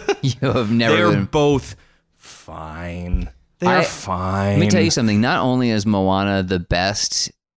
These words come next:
Speaker 1: in-house Disney animated feature of the twenty tens,
Speaker 2: Yeah.
Speaker 1: I would be willing to make an argument that it is also better than, if not virtually all, than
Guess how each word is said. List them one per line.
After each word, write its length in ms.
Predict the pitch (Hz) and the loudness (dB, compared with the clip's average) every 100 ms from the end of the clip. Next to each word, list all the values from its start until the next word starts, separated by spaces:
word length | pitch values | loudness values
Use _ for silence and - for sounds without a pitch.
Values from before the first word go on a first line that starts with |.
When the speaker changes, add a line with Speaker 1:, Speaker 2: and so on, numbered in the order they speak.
| _ | _
Speaker 1:
in-house 720 | 107 107 107 101 98 107 - | 0 0 0 0 0 0 -2
Disney 360 | - 95 101 95 | -2 0 0 0
animated 460 | 90 95 92 90 90 | 0 0 0 -2 -6
feature 560 | 92 90 - 98 98 - | -6 -4 0 0 0 0
of 180 | 92 98 | -4 -4
the 60 | |
twenty 300 | 92 101 95 | -4 -2 -2
tens, 580 | 90 90 90 104 117 - - _ | -2 -2 0 0 -2 -4 -8 _
Speaker 2:
Yeah. 140 | 101 - - _ | -16 -16 -20 _
Speaker 1:
I 160 | 107 123 | 0 2
would 160 | 160 | 2
be 100 | 151 | 2
willing 380 | 123 107 107 107 | 2 2 2 0
to 100 | 104 98 | 0 0
make 260 | 98 95 | 0 0
an 120 | 92 87 | -4 -2
argument 760 | 85 95 92 92 80 82 - | -2 -2 0 0 -2 -4 -6
that 200 | 95 92 | -4 -4
it 180 | - 98 | -4 -4
is 280 | 104 104 104 - | -2 0 0 -2
also 580 | 98 110 - 107 98 101 - 92 | 0 0 0 2 2 0 -4 -4
better 380 | 101 98 98 98 | -2 2 2 0
than, 520 | 90 87 92 90 90 - - _ _ _ - | -4 -4 0 0 0 -4 -10 _ _ _ -6
if 200 | 139 - | -6 -2
not 200 | 143 104 | -4 -2
virtually 640 | 92 101 - - 151 156 | -4 -4 -2 -2 0 0
all, 440 | 92 143 143 147 151 | 2 2 4 2 0
than 300 | 110 107 | -2 0